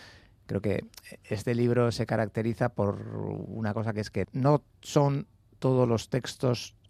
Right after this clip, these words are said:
exactamente poemas, ¿no? Están siempre en el límite de lo que es un poema, de lo que no es, de, del límite formal, el límite de significado.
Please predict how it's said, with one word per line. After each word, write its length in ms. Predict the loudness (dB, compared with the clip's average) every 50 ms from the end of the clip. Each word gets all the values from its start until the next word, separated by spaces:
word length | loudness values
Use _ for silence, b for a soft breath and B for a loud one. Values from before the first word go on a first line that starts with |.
| _ _
exactamente 840 | -10 -8 -6 -4 -4 -4 -4 -2 -2 0 0 2 0 0 -2 -4 -6
poemas, 680 | -2 _ 0 0 0 -2 -4 -6 -8 -10 -12 -14 -12
¿no? 120 | -10 -10 -10
Están 480 | -8 -8 -6 -6 -6 -4 -6 -6 -8 B B B B B B B B B B
siempre 560 | -10 -6 -4 -4 -2 0 0 0 0 0 -2 -4
en 200 | -4 -4 -2 0
el 180 | 0 0 2
límite 400 | 2 2 2 2 0 2 2 2
de 100 | 4 4
lo 100 | 4 2
que 160 | 2 0 0
es 140 | 0 0 0
un 180 | -2 -2 -2 0
poema, 520 | 0 2 2 2 2 0 0 -2 -2 0
de 100 | 0 -2
lo 80 | -2 -2
que 120 | -4 -2
no 240 | -2 -2 0 0 0
es, 340 | 0 0 -2 -2 -4 -6 -8
de, 280 | -6 -6 -4 -4 -4 -4
del 240 | -4 -4 -4 -2 -2
límite 320 | 0 0 0 0 -2 -4
formal, 480 | -2 0 0 0 2 2 2 2 2 2
el 140 | 2 0 0
límite 260 | 0 -2 0 0 -2
de 60 | -2 -2
significado. 840 | -2 -4 -4 -4 -4 -6 -8 -10 -4 -2 0 0 0 0 0 -2